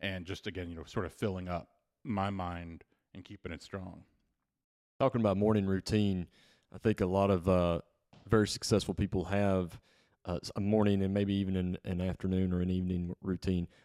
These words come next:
Speaker 2: What is yours? What does your morning routine look like?
Speaker 1: All right, so I'll share with you my morning routine, but let me just say before I do, 'cause I think this is a thing that drives me nuts about the gurus, thought leaders,
Speaker 2: Right.
Speaker 1: coaches, whatever,
Speaker 2: Right.
Speaker 1: is everyone's like, "Oh, this is what you gotta do."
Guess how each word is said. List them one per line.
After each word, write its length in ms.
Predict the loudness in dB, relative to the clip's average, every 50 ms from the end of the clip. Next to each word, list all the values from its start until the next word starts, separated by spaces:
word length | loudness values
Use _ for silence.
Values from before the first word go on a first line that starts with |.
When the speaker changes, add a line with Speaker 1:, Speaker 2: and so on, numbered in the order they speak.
| _ 0
Speaker 2:
What 120 | 2 2
is 140 | 4 4 4
yours? 380 | 4 4 4 2 0 -4 -6 -4
What 100 | 0 2 2
does 120 | 2 2
your 80 | 2 2
morning 280 | 2 2 2 2 2 0
routine 300 | 0 -2 -2 -2 -2 -2
look 120 | -2 -4
like? 180 | -4 -6 -6 -6 _ -14 -20 -20 -20 _ _ _ _ _ -6 -4
Speaker 1:
All 60 | -2
right, 180 | -2 -4 -4 -2
so 100 | 0 2
I'll 80 | 2 2
share 200 | 2 4 4 4
with 100 | 4 4
you 60 | 6
my 80 | 4
morning 240 | 6 6 6 4 4
routine, 280 | 2 0 -2 -4 -4 -2
but 100 | 0 0
let 100 | 2 2
me 60 | 2
just 220 | 0 -2 -4 -2
say 160 | 0 0 0 0
before 300 | -2 -4 -2 2 4 4
I 80 | 4
do, 380 | 2 0 -2 -4 -4 -4 -6 -8 -8
'cause 160 | -8 -6 -4
I 80 | -4
think 280 | -2 -2 -2 -2 -2 -2
this 200 | -4 -4 -4 -4
is 120 | -4 -2
a 80 | -4 -4 -4 -8 _ _ -20 _ _ _ _ _ _
thing 120 | 0 0 0
that 80 | 0
drives 260 | 0 -2 -2 -2 0
me 80 | -2 -2
nuts 360 | -2 0 0 -2 -2 -2 -2
about 280 | -2 -2 -2 -2 -2 -4
the 220 | -8 -8 -8 -8 -10 -12 -16 -10 -6
gurus, 540 | -2 0 0 0 0 0 0 0 0 -2 -2
thought 260 | 0 0 2 2 0
leaders, 260 | 0 -2 -2 -2 0 6
Speaker 2:
Right. 180 | 8 8 8 8
Speaker 1:
coaches, 240 | 6 4 0 -2
whatever, 320 | 0 0 0 0 0 4 4
Speaker 2:
Right. 220 | 6 6 6 4 0 -6 -10 -4
Speaker 1:
is 160 | -4 0 2
everyone's 360 | 2 4 4 4 4 2 2 0
like, 180 | -2 -2 -2
"Oh, 120 | -6 -8 -6 -4
this 220 | -4 -4 -4 -4 -6
is 100 | -4 -4
what 180 | -4 -4 -4 -4
you 60 | -2
gotta 240 | 0 0 0 0 -2
do." 240 | -4 -6 -6 -6